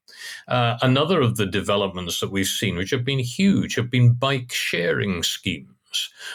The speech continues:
or schemes where you can rent a bicycle for a very small amount of money, uh, and it has a microchip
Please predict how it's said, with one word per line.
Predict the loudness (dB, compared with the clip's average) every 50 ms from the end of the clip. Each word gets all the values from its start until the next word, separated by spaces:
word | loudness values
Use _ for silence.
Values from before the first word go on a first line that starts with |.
| -14 -10 0
or | 2 4 6 6
schemes | 4 2 -2 _ -4 -2 0 0 2 2 2 2 0 0 2
where | 2 4 4 4 4
you | 4 2 2 2 0
can | -2 -2 -2 0 2 2 2 2 2
rent | 0 0 2 2 2 0 -2 -4 -6 -8 -8 -8 -10
a |
bicycle | -4 -2 0 0 0 0 -2 -6 -4 -4 -4 -4 -4
for | -2 -2 0 0
a | 0 0 0
very | 0 0 2 0 0 -2
small | -4 -4 -2 0 0 0 2 0 0 0 -2 -4 -4 -4
amount | -4 -2 -2 -4 -4 -4
of | -6 -4
money, | -2 -2 0 0 0 -2 -4 -6 _ _ -20 -20 -20 -18 -8 -4
uh, | -2 0 0 0 0 -2
and | -2 -2 -2
it | -2 -4 -2
has | -2 -2 -2 0 -2
a | -2
microchip | -2 0 -2 -2 -2 -2 -4 -4 -2 -4 -4 -4 -4